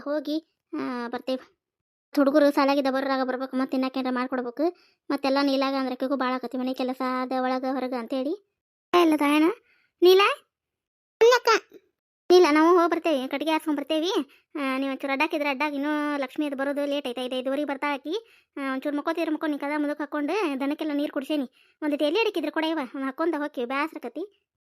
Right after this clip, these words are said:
ಎಲ್ಲಿ ಅಡಿಕೆ? ಯಾಕ? ಐತ್ ಅಡಿಕೆ, ಎಲ್ಲಿ ಹರಿದಿಟ್ಟಿದ್ದೆ ಇತ್ತು, ಆ, ತರ್ದೇನ್ ತಡಿ. ಇದ್ರೆ ಕೊಡು ಮತ್ತ, ಮತ್ತೆ ಎಲ್ಲಿ ಹರ್ಕೋತ ನಿಂದಿರ್ತಿ? ಹೋಕ್ಕಿ ನಾನು. ಇಲ್ಲಕ್ಕ,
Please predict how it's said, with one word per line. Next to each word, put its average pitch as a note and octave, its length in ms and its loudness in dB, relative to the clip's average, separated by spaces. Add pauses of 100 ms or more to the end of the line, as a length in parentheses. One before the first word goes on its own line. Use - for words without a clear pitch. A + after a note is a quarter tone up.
ಎಲ್ಲಿ G#4 160 8
ಅಡಿಕೆ? D4+ 180 2
ಯಾಕ? E4 160 0 (160)
ಐತ್ G4 200 2
ಅಡಿಕೆ, D4+ 240 0
ಎಲ್ಲಿ E4+ 360 0 (160)
ಹರಿದಿಟ್ಟಿದ್ದೆ D#4 560 -2
ಇತ್ತು, E4 220 -4 (340)
ಆ, C#4+ 140 -6
ತರ್ದೇನ್ D#4 320 -4
ತಡಿ. C#4 140 -6 (600)
ಇದ್ರೆ F#4 180 6
ಕೊಡು F4 200 6
ಮತ್ತ, D4 220 4
ಮತ್ತೆ D4 220 2
ಎಲ್ಲಿ D#4 140 2
ಹರ್ಕೋತ C#4+ 220 -2
ನಿಂದಿರ್ತಿ? C#4+ 520 -2
ಹೋಕ್ಕಿ C#4+ 240 -2
ನಾನು. B3 220 -6 (600)
ಇಲ್ಲಕ್ಕ, G#4+ 240 6